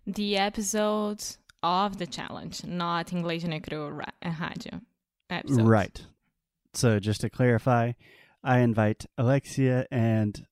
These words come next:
Speaker 2: Felipe, our employee, if you don't know.
Speaker 1: I'm
Speaker 2: Felipe.
Speaker 1: getting a lot of questions like, "Who is your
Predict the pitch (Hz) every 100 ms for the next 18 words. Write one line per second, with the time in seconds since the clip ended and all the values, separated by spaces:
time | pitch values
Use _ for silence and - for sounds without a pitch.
0 | _ - 113 123 - 156 - _ _ _
1 | _ _ 107 101 101 127 135 139 160 190
2 | 113 110 95 - 117 131 135 - _ _
3 | _ - 196 202 220 233 180 185 196 202
4 | - 180 170 - 170 170 165 156 _ 196
5 | 262 285 247 247 220 185 185 185 180 170
6 | 165